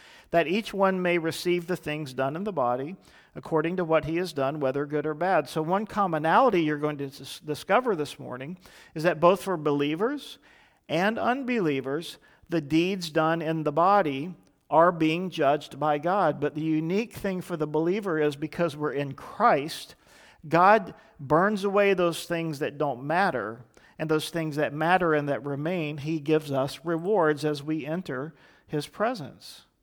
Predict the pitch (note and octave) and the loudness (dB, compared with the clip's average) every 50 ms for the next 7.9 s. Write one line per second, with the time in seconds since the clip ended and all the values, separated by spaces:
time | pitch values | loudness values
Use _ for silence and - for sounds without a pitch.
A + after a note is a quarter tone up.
0 | _ _ _ _ _ _ _ _ _ _ - - E3 - F#3 F3+ E3+ E3 F3 - | _ _ _ _ _ _ _ _ _ _ -6 -6 -2 0 0 0 0 -2 -4 -2
1 | - G3 F#3 - - - - - A3+ A#3+ A#3+ A3+ G#3+ F3+ G3+ F#3 F#3+ F#3+ F#3+ F#3+ | -2 -2 -2 -2 -4 -4 -2 -2 0 2 2 2 2 2 0 4 4 6 6 6
2 | G3 F#3 F#3 F3 F#3 F3+ F3 E3 E3 F#3+ G3 G3+ G3+ E3+ E3+ E3 D#3+ D#3+ E3+ E3 | 6 4 2 0 0 -2 -2 -2 2 4 4 4 4 2 0 -2 -2 -2 -2 -6
3 | - - D#3+ D3+ D3+ D3+ - - F3 D3+ D3+ D#3 D#3 C#3+ D3 D3+ - - - - | -4 0 2 2 2 0 -2 -6 -8 -8 -6 -8 -8 -6 -8 -10 -12 -12 -6 -6
4 | G#3 A#3 F#3+ C#3+ - - - C#3 B2+ C#3+ D3 C#3+ D3 D#3+ F#3 G#3+ G3 - - - | -4 -4 -6 -8 -14 -12 -12 -10 -10 -8 -8 -6 -8 -8 -8 -10 -12 -16 -18 -18
5 | _ _ _ _ _ _ _ _ - - - - _ _ _ - - F#3+ F3+ F#3 | _ _ _ _ _ _ _ _ -20 -20 -20 -20 _ _ _ -6 -2 2 4 4
6 | F#3 F#3+ G3 F#3+ F#3 E3+ D#3 C#3+ D3+ - - - G3 G#3 G#3+ G#3+ G3+ F#3 F3+ E3+ | 4 4 4 4 4 4 2 0 -4 -8 0 2 4 4 4 2 2 0 0 0
7 | D#3+ D#3 D3+ D#3+ E3 E3+ D#3 D3+ D3 C#3+ C#3 C#3+ D#3 D3+ C#3 C3+ C3 | 2 2 2 2 2 2 2 4 4 4 2 0 -2 -2 0 0 0